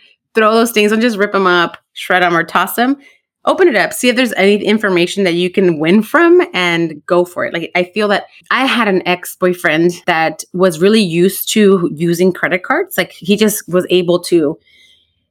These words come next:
not pay them off, but he would transfer balances to help himself minimize the amount that will go up, right, on what you owe. So he was really good at doing that. And I'm like, "Oh my God, why do you do that?" I'm like, "Why don't you just pay it off?" That's what, how I would think. He's like, "No,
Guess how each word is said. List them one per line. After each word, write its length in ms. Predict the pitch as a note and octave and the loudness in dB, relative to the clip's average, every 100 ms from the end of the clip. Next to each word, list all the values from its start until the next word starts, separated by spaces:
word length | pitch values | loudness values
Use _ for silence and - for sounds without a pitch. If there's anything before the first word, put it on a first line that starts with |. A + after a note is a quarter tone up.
| _ - | _ -4
not 240 | G3+ D4+ F#4 | 0 0 0
pay 80 | A4+ | 2
them 140 | G#4 | 2
off, 180 | G#4 G#3+ | 2 0
but 100 | G3 | -2
he 140 | G3+ | 0
would 180 | A3 G#3+ | 2 0
transfer 380 | G#3+ G#3+ G#3+ C#4 | 0 0 0 0
balances 520 | G3 E3+ G3+ A3 C#4 | 0 0 0 0 -2
to 140 | C#4+ G#3 | -2 -2
help 280 | F#3+ F3 | 0 -2
himself 400 | G#3 G3 - E3+ - | 0 -2 0 -2 -2
minimize 560 | F#3 F#3+ F#3+ F#3 E3+ E3+ | 0 2 2 0 0 0
the 100 | E3 | 0
amount 320 | D#3+ D#3 D3+ | 0 -2 -2
that 100 | - | -2
will 100 | C#3+ | -4
go 140 | D3+ D#3 | 0 0
up, 280 | A#3 C#4+ - | 2 0 0
right, 140 | D#3 | -2
on 100 | D3+ | -2
what 140 | D3+ | -4
you 80 | D3+ - | -4 -2
owe. 260 | G3+ D#3 - _ _ _ _ _ _ - | -2 -2 -10 _ _ _ _ _ _ -20
So 140 | - A#3 | -2 2
he 100 | G#3+ | 4
was 160 | G#3 | 2
really 200 | F#3+ C4+ | 2 0
good 200 | B3 G#3 | 0 0
at 140 | A#3 F3 | 0 0
doing 240 | A3 C#4 | 2 4
that. 120 | G3+ | 4
And 80 | E3+ | 2
I'm 60 | F3 | 2
like, 180 | E3+ - | 0 -2
"Oh 80 | D4 | 0
my 140 | D4 | 0
God, 280 | F#3+ C#4+ A3+ | 0 0 0
why 120 | F3 | 0
do 40 | G#3+ | 0
you 80 | A3+ | 0
do 140 | B3+ | 0
that?" 100 | A#3 | 2
I'm 60 | F3 | 2
like, 100 | E3 | 2
"Why 60 | F#3 | 2
don't 80 | |
you 40 | G#3+ | 0
just 160 | A#3+ | -2
pay 140 | - A3 | -2 0
it 60 | |
off?" 340 | B3 D4+ - - - - - - _ _ | 2 0 -2 -12 -20 -20 -20 -20 _ _
That's 240 | - F#3 - | -4 -2 -2
what, 80 | |
how 160 | E3+ E3 | -2 0
I 20 | |
would 180 | A3 A#3 | 0 0
think. 120 | F3 | -2
He's 100 | F3 | 0
like, 140 | F#3 F#3+ | 0 0
"No, 280 | G4 D#4 | 0 0